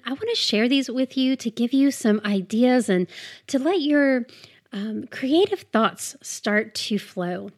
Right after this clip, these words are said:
Keep in mind that this is what works for me and for my family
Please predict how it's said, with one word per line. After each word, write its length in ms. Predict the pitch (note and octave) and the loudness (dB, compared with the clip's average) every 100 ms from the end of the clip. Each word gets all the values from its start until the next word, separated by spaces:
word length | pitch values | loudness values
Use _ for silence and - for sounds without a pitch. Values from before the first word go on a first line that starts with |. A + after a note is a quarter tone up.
| _ _ _ _ _ _ _ - - | _ _ _ _ _ _ _ -16 -2
Keep 180 | B3+ | 2
in 100 | D#4 | 4
mind 300 | C4 A#3 G#3+ | 4 4 2
that 220 | F3+ F#3+ - | 0 -4 -2
this 200 | G3+ - | 0 0
is 160 | C4 | 0
what 180 | C4+ A#3 | 0 0
works 300 | G#3 G3+ - | 0 0 -2
for 180 | - F#3+ | -2 2
me 540 | F#3 F#3 G3 B3+ F4 _ - - - _ - | 2 4 2 2 -2 _ -20 -20 -20 _ 0
and 360 | G3+ G3+ G#3 | 4 4 2
for 140 | - G3 | 2 4
my 260 | F#3 G3 | 4 2
family 640 | G3 G#3+ G#3 G3 E3 D#3 | 0 2 4 4 2 -4